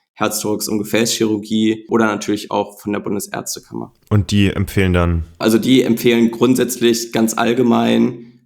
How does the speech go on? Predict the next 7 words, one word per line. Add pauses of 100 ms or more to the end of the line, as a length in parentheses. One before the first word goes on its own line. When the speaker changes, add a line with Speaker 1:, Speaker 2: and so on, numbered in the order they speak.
Speaker 1:
welche
Tätigkeiten
sind
in
welchem
Qualifikationsrahmen,
also